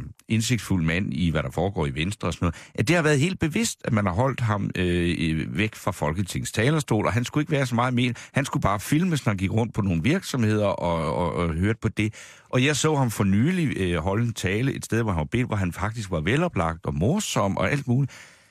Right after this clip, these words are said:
Men han har da et eller andet mærkværdigt over sig, når han pludselig bliver spurgt om noget, han ikke har lyst til at svare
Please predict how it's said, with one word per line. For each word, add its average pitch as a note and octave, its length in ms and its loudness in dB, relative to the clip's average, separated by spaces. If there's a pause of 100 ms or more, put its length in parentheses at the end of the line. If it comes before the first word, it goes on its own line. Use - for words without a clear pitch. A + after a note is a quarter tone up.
(200)
Men A#2 100 6
han B2+ 140 6
har C3+ 360 2
da D#3+ 240 -2
et B2 160 0
eller C3 140 0
andet A#2 160 2
mærkværdigt A2+ 760 0
over F#3 240 2
sig, G2 220 0
når F#2+ 180 0
han F#2+ 200 0
pludselig C#3+ 300 -2
bliver A#2+ 140 0
spurgt D3 300 0
om B2 60 0
noget, A#2+ 200 2
han A#2+ 100 4
ikke B2+ 140 0
har B2+ 80 0
lyst E3 140 -2
til - 100 -2
at G#2+ 80 2
svare A2+ 340 -2